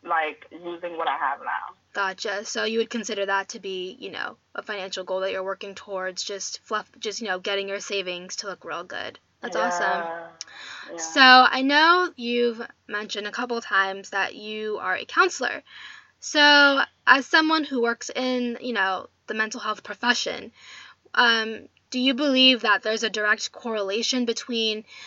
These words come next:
Speaker 2: mental health and the way people handle or think about money?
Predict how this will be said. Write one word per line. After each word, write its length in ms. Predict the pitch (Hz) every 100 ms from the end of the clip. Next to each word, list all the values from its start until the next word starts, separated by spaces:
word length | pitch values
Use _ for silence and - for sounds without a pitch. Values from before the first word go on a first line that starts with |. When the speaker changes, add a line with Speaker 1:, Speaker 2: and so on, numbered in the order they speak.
| - -
Speaker 2:
mental 360 | 226 226 247 240
health 380 | - 214 240 -
and 260 | - 214 214
the 60 | 202
way 280 | 208 208
people 420 | 214 233 202 202 196
handle 720 | - 208 208 208 202 208 180
or 240 | 180 190 196
think 280 | - 214 214
about 260 | 208 143
money? 400 | 180 185 220 233